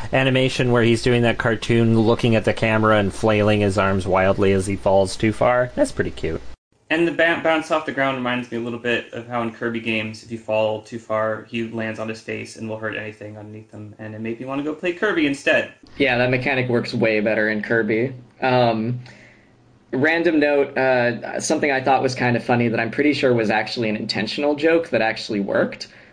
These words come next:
Speaker 3: was, uh, there's this level later on where you're next to a volcano. There's, like, this big volcano in the background, and as most levels start, it starts with the village chief who gives you this long text info dump,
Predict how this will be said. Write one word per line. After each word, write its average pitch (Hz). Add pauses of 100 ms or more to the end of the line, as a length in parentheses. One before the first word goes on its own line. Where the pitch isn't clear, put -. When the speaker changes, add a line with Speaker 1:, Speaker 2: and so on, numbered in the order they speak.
Speaker 3:
was, 120
uh, 113 (180)
there's 139
this 143
level 143
later 127
on 113
where 110
you're 107
next 117
to 113
a 104
volcano. 113
There's, 120
like, 110
this 113
big 117
volcano 104
in 98
the 101
background, 101
and 107 (300)
as 143
most 156
levels 123
start, 113
it 123
starts 120
with 123
the 117
village 113
chief 104
who 107
gives 107
you 110
this 101
long 110
text -
info 117
dump, 101